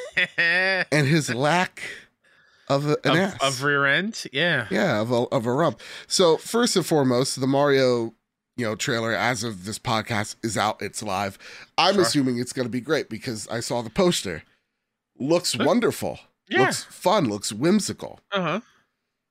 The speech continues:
Speaker 2: Everybody's like, "Mario's butt, though."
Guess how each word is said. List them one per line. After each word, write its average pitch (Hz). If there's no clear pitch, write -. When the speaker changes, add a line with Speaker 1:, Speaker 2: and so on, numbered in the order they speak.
Speaker 2:
Everybody's 180
like, 143
"Mario's 135
butt, 151
though." 80